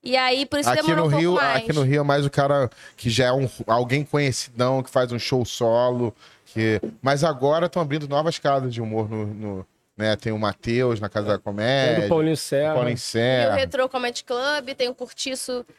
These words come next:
Speaker 2: O
Speaker 1: Comedy, que é do Bufão.
Speaker 2: Tem o Mansão. O Bufão tem uma
Speaker 1: Casarão da Comédia,
Speaker 2: É.
Speaker 1: lá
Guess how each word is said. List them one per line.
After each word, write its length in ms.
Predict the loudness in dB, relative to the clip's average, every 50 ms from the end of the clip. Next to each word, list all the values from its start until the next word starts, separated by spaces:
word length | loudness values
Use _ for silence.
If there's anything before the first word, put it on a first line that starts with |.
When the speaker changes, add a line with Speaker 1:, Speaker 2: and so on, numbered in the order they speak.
| _ _ _
Speaker 2:
O 60 | -4 -2
Speaker 1:
Comedy, 340 | -2 0 0 -2 -2 -2 -2
que 60 | -4
é 40 | -4
do 80 | -4
Bufão. 640 | -8 -12 -14 -8 -4 -4 -2 -2 -4 -4 -8 -10 -14 -16 _
Speaker 2:
Tem 160 | -4 -2 -2 0
o 240 | 0 2 2 2 0
Mansão. 960 | 0 -2 -2 -4 -6 -4 -2 0 0 0 0 0 0 0 0 -2 -4 -4 -6 -6
O 80 | -8
Bufão 420 | -4 -2 -2 -2 0 0 -2 0 0
tem 120 | 0 0
uma 140 | 2 2 2 2
Speaker 1:
Casarão 240 | 2 2 2 2 2
da 100 | 0 0
Comédia, 600 | 2 0 2 2 2 2 2 2 0 0 2 2
Speaker 2:
É. 240 | 2 2 2 2 2
Speaker 1:
lá 160 | 0 0 -4